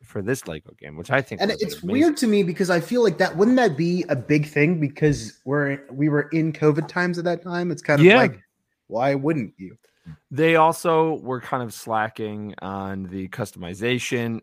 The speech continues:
Speaker 1: and D L C. They added a bunch of new characters, which I'm just like, "Oh, cool, great."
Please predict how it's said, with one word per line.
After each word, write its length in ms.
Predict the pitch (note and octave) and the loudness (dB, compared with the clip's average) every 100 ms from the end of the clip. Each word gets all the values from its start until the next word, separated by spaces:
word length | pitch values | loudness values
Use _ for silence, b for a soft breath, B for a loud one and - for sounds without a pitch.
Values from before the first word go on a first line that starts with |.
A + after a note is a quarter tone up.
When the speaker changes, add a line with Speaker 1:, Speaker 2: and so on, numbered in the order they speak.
| - | -10
Speaker 1:
and 360 | A2 A2 G#2+ | -8 -6 -8
D 160 | G2 G2+ | -6 -6
L 120 | F2 | -6
C. 480 | F2+ - G#2 G2+ G2 - | -8 -8 -6 -6 -8 -6
They 200 | G#2+ B2 | -2 2
added 160 | C#3+ C#3 | 4 2
a 60 | |
bunch 280 | C3 C3 B2+ | 2 0 -2
of 80 | B2 | -4
new 420 | A#2+ A#2 A2 G#2 - _ - | -4 -4 -4 -8 -12 _ -4
characters, 720 | D#3 C3 G#2 - E2+ - - - | 2 2 0 -8 -14 -14 -20 -10
which 200 | A2+ A2 | -8 -6
I'm 120 | A2+ | -6
just 120 | A2 | -4
like, 100 | C#3 | 2
"Oh, 160 | B3 G#3+ | 4 4
cool, 260 | - G3 | 4 0
great." 440 | C3 D#3 F3+ A#2+ | 2 4 4 4